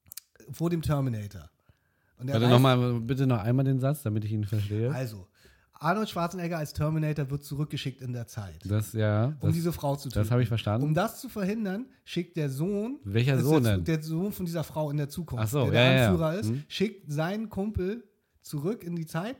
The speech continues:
Speaker 1: damit er das verhindert,
Speaker 2: Mhm.
Speaker 1: dass diese Frau getötet wird.
Speaker 2: Ja.
Speaker 1: Dann passiert aber Folgendes,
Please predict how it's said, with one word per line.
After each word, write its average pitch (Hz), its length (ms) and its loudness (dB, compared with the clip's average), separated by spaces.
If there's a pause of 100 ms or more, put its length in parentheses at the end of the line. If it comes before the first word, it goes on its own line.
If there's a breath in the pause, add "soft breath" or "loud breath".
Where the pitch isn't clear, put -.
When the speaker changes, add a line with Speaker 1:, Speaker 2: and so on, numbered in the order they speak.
(100)
Speaker 1:
damit 160 260 -2
er 190 120 -2
das 185 160 -4
verhindert, 131 460 -4
Speaker 2:
Mhm. 110 160 4
Speaker 1:
dass 104 120 4
diese 151 160 -4
Frau 143 260 -6
getötet 113 440 -6
wird. 82 180 -14 (100)
Speaker 2:
Ja. 98 220 2 (180)
Speaker 1:
Dann 196 140 -2
passiert 247 320 -6
aber 180 160 -8
Folgendes, 202 600 -6